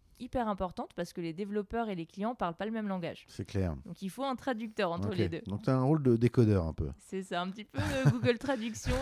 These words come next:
Speaker 1: de, euh, de la méthodologie agile.
Speaker 2: Mais en même temps, tu sais coder parce que pour parler avec les développeurs, il faut quand même comprendre de quoi, euh, ils parlent, euh, ce qu'ils font.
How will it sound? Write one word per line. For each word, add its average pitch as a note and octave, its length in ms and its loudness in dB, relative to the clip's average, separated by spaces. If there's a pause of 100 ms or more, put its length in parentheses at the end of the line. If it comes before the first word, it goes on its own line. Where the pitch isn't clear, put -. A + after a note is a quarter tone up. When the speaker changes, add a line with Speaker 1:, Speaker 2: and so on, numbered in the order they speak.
(140)
Speaker 1:
de, A#3+ 40 2
euh, G#3+ 520 2 (300)
de A3+ 80 2
la G#3+ 120 2
méthodologie G#3 640 -2
agile. G3 180 -4
Speaker 2:
Mais C3 100 6
en C3 120 6
même C3+ 160 4
temps, G#3+ 140 2
tu - 160 -12
sais - 300 -4
coder C#3 360 2
parce - 180 -4
que - 100 -10
pour - 260 -12
parler G#2 600 -2
avec F2 320 -4
les F2 80 -6
développeurs, F2 540 0
il G#2+ 60 2
faut G2 140 -6
quand F#2+ 120 -4
même G2 180 -2
comprendre G#2 500 0
de F#2 80 0
quoi, D#2+ 920 -2
euh, D#2+ 160 -10 (340)
ils - 180 -12
parlent, A#2 440 0
euh, E2+ 300 -6
ce - 100 -16
qu'ils A2+ 120 -4
font. F2+ 200 -4